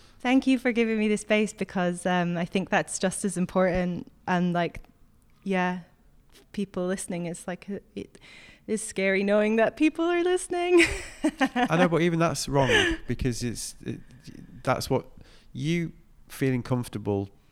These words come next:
Speaker 2: to talk about your experiences in the way that you have is what should be normalised. That,
Speaker 1: Thank
Speaker 2: that,
Speaker 1: you,
Speaker 2: that,
Speaker 1: Matt.
Speaker 2: that, that rather than you feeling that in doing so you're doing something wrong, you know, and, or that you're, and I,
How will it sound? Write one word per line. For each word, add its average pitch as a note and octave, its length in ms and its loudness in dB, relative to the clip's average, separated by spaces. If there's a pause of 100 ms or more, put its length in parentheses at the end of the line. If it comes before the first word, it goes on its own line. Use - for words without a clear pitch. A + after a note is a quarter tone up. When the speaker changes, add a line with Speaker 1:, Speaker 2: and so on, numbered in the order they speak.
(100)
Speaker 2:
to A2 120 -8
talk - 280 -2
about G2+ 200 -2
your G2+ 120 -2
experiences G#2 600 -4
in G2+ 80 -4
the G2+ 60 -2
way G2+ 160 -2
that F#2+ 80 -6
you F2+ 120 -6
have G2 200 -4
is F#2+ 120 -6
what G2 200 -6
should G2 220 -8
be F#2+ 120 -6
normalised. F2+ 800 -6 (480)
That, - 260 -8
Speaker 1:
Thank G#3+ 280 -2
Speaker 2:
that, - 120 -8
Speaker 1:
you, F3+ 100 -6
Speaker 2:
that, F#3 60 -2
Speaker 1:
Matt. F#3+ 240 -2
Speaker 2:
that, A#2 220 0
that A2+ 240 -4
rather A2+ 380 2
than G2+ 300 -2 (800)
you A2 420 2 (100)
feeling G2+ 580 -2 (220)
that F#2+ 260 0 (560)
in G#2+ 160 -2
doing G#2 240 0
so G2+ 200 -2
you're G2 240 -2
doing G#2 260 0
something G2+ 320 -6
wrong, F#2+ 420 -4 (220)
you G#2 100 -8
know, F#2+ 220 -4 (180)
and, G2 240 -2
or G2+ 140 0
that F#2+ 160 -2
you're, G2+ 260 -2 (1120)
and A2 100 0
I, G#2+ 40 4